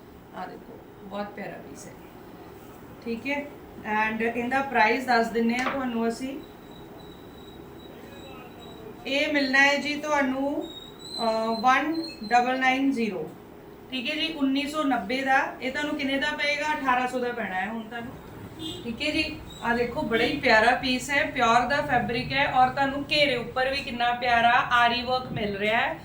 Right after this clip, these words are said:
ਪਲੱਸ ਆਹ ਜਿਹੜੇ, ਆਹ ਸਿਰੋਸਿਕੀ ਲਾਈ ਹੋਈ ਹੈ ਹੱਥ ਦੇ ਨਾਲ, ਇਹਨਾਂ ਨੂੰ ਅਸੀਂ ਹੈਂਡ, ਮਤਲਬ ਹੈਂਡ ਵਰਕ ਦਾ ਟੱਚ ਦਵਾਇਆ ਹੋਇਆ ਹੈ। ਠੀਕ ਹੈ, ਬਿਊਟੀਫੁਲ ਪੀਸ,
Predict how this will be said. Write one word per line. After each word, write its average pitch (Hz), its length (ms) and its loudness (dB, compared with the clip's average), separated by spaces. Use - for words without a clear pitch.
ਪਲੱਸ 277 460 4
ਆਹ 240 140 2
ਜਿਹੜੇ, 269 360 0
ਆਹ 226 160 2
ਸਿਰੋਸਿਕੀ 240 640 0
ਲਾਈ 240 260 2
ਹੋਈ 254 220 -4
ਹੈ 285 140 2
ਹੱਥ 285 320 2
ਦੇ 233 200 4
ਨਾਲ, 226 320 2
ਇਹਨਾਂ 220 220 -2
ਨੂੰ 226 160 -4
ਅਸੀਂ 254 240 -8
ਹੈਂਡ, 247 220 2
ਮਤਲਬ 294 220 2
ਹੈਂਡ 269 240 4
ਵਰਕ 269 180 0
ਦਾ 269 180 -2
ਟੱਚ 233 360 0
ਦਵਾਇਆ 185 340 0
ਹੋਇਆ 190 180 -6
ਹੈ। 170 140 -6
ਠੀਕ 240 200 -6
ਹੈ, 320 80 -4
ਬਿਊਟੀਫੁਲ 285 560 -8
ਪੀਸ, 262 300 -6